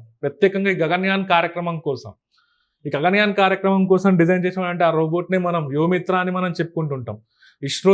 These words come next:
ఇనర్షియల్ యూనిట్ అనేది ఒకటి ఉంటుంది తిరువనంతపురంలో, ఇస్రో ఇనర్షియల్ సిస్టమ్స్ యూనిట్ అని, అక్కడ దాన్ని డిజైన్ చేసి ఉంటారు బేసికల్‌గా. దీనికంటే ముందర ఇదంతా సిరీస్ వరుసగా, క్లియర్‌గా మనం చూస్తే. ఫస్ట్ ఫస్ట్ చూడండి, ఇంటిగ్రేటెడ్ ఎయిర్ డ్రాప్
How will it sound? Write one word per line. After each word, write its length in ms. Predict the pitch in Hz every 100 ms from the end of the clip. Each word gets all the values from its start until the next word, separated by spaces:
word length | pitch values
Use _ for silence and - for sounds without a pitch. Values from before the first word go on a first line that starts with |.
| 185
ఇనర్షియల్ 560 | 175 170 - 190 185 127 - _ _
యూనిట్ 340 | 135 160 180 180
అనేది 180 | 170 180
ఒకటి 180 | 165 160
ఉంటుంది 220 | 156 147
తిరువనంతపురంలో, 840 | 151 160 165 160 156 147 139 117 98 _ _ _
ఇస్రో 340 | 127 - 185 196 196
ఇనర్షియల్ 480 | 151 165 160 185 180 175 - _ _
సిస్టమ్స్ 400 | 151 - 180 180 175
యూనిట్ 220 | 170 147
అని, 120 | 120 110 _ _
అక్కడ 220 | 139 208 226
దాన్ని 240 | 202 208 180
డిజైన్ 260 | 180 190
చేసి 140 | 185 160
ఉంటారు 180 | 143 135
బేసికల్‌గా. 380 | 131 - 107 - _ _ - _ 143
దీనికంటే 440 | 214 226 240 254
ముందర 300 | 220 202 233 214
ఇదంతా 280 | 165 170 202
సిరీస్ 440 | - 226 220 - 143
వరుసగా, 380 | 151 165 185 135
క్లియర్‌గా 340 | - 170 180 175
మనం 120 | 160
చూస్తే. 260 | 139 139 123 110 _ _ _ _ 156
ఫస్ట్ 240 | 147 -
ఫస్ట్ 260 | - 208 220
చూడండి, 380 | 202 175 170 214 - _ _ _ _ -
ఇంటిగ్రేటెడ్ 880 | 143 156 202 175 151 180 175 185 185 -
ఎయిర్ 260 | 143 170 165
డ్రాప్ 320 | 160 165 160